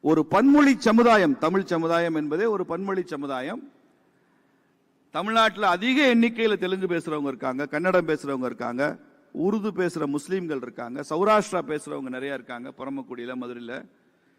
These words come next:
மலையாளம் பேசுறவங்க நிறைய, மேற்கு மாவட்டங்கள்ல மலையாளம் பேசுறவங்க இருக்கிறாங்க. நீங்க தேனி மாவட்டத்துல கோம்பைன்னு ஒரு சின்ன ஊரு, அங்க போய் பார்த்தீங்கன்னா ஒரு தெரு முழுக்க கன்னடிகா, கன்னடம் பேசுற தெரு,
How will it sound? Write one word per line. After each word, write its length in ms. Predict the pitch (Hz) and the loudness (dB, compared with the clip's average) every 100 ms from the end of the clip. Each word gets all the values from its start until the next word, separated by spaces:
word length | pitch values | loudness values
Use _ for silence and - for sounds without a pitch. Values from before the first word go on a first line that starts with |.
| _ _ _ | _ _ _
மலையாளம் 500 | 113 151 214 226 220 | -10 -2 2 2 2
பேசுறவங்க 420 | 196 190 185 175 160 | -2 -2 -2 -2 -2
நிறைய, 300 | 151 165 143 | -2 0 0
மேற்கு 440 | 156 170 170 160 | 2 2 2 0
மாவட்டங்கள்ல 760 | 147 147 143 147 139 143 156 | 2 -2 -2 -2 -2 0 0
மலையாளம் 500 | 143 135 170 180 170 | 0 2 4 4 4
பேசுறவங்க 400 | 151 139 131 123 | 0 -2 -4 -4
இருக்கிறாங்க. 520 | 117 123 117 120 160 - _ _ _ _ _ _ _ _ _ _ | -4 -4 -4 -2 -2 -4 _ _ _ _ _ _ _ _ _ _
நீங்க 220 | 147 160 | -4 -2
தேனி 260 | 190 220 220 | 2 2 4
மாவட்டத்துல 580 | 196 185 170 170 180 190 | 4 2 2 0 -2 -2
கோம்பைன்னு 420 | 185 202 196 202 | 0 0 0 0
ஒரு 160 | 185 160 | 0 -2
சின்ன 280 | 180 185 165 | -4 -4 -2
ஊரு, 260 | 165 139 - _ _ _ _ _ _ _ - | -2 -4 -10 _ _ _ _ _ _ _ -14
அங்க 180 | 156 156 | -10 -8
போய் 200 | 175 208 | -4 -2
பார்த்தீங்கன்னா 760 | 175 180 185 175 170 208 180 - - _ _ _ _ - | 0 -2 -4 -8 -4 -2 -4 -6 -18 _ _ _ _ -14
ஒரு 220 | 165 175 | -10 -8
தெரு 220 | 185 208 | -6 -6
முழுக்க 320 | 202 214 240 226 | -4 -6 -6 -4
கன்னடிகா, 460 | 185 185 170 131 | -2 2 2 0
கன்னடம் 360 | 156 185 185 160 | -2 0 0 0
பேசுற 300 | 147 131 - | -2 -4 -8
தெரு, 200 | 117 | -12